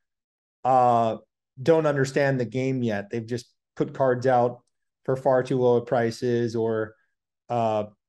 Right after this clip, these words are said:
put edition number one out at the lowest price or things,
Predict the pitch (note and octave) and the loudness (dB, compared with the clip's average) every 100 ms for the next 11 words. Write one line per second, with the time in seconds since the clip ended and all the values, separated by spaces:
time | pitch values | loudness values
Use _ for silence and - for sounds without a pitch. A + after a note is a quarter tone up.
0 | _ _ _ - D#3+ C#3 - _ _ B2 | _ _ _ -2 0 0 -4 _ _ -10
1 | A#2+ C3+ C#3 B2+ B2 A#2+ A2 A#2+ A#2+ A2 | -6 -6 -4 -4 -2 -2 0 -2 -2 -2
2 | G#2+ A#2 A2+ A2+ A2+ A2+ A2+ - - A2 | -2 -2 -4 -4 -2 -2 -2 -6 -6 -4
3 | G#2+ G#2+ G#2+ A2 G#2+ B2 A2+ G#2+ | -2 -4 -6 -12 -10 -8 -8 -12